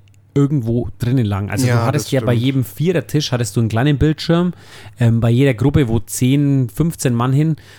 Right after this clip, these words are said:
Speaker 1: hattest du teilweise eine Leinwand auf der einen Seite und einen Bildschirm auf der anderen
Speaker 2: Ja,
Speaker 1: Seite.
Speaker 2: war bei uns ja auch so, ne? Wir waren ja vor dem, vor der Leinwand gesessen und hatten dann gegenüber direkt die andere.
Speaker 1: Also unglaublich,
Speaker 2: Ja.
Speaker 1: du konntest in jede Richtung, wo du geschaut hast, hast du das Spiel gesehen. Also
Speaker 2: Ja.
Speaker 1: das war schon ganz schön krass.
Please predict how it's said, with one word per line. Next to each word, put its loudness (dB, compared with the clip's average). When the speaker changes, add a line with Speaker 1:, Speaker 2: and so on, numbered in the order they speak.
Speaker 1:
hattest -4
du -2
teilweise 0
eine 0
Leinwand 0
auf -2
der -4
einen -2
Seite -2
und -2
einen -2
Bildschirm -4
auf -8
der -10
anderen -2
Speaker 2:
Ja, 0
Speaker 1:
Seite. -4
Speaker 2:
war 0
bei 0
uns 0
ja -2
auch 0
so, -6
ne? 0
Wir 0
waren 0
ja 0
vor 0
dem, 0
vor -4
der 2
Leinwand -4
gesessen -6
und -4
hatten -8
dann -2
gegenüber -2
direkt -4
die -6
andere. -2
Speaker 1:
Also 0
unglaublich, 2
Speaker 2:
Ja. -2
Speaker 1:
du -2
konntest 0
in 0
jede 2
Richtung, -2
wo -2
du 0
geschaut -2
hast, -4
hast -10
du 0
das 0
Spiel -2
gesehen. -4
Also -2
Speaker 2:
Ja. 2
Speaker 1:
das -4
war 2
schon -2
ganz 0
schön 0
krass. -6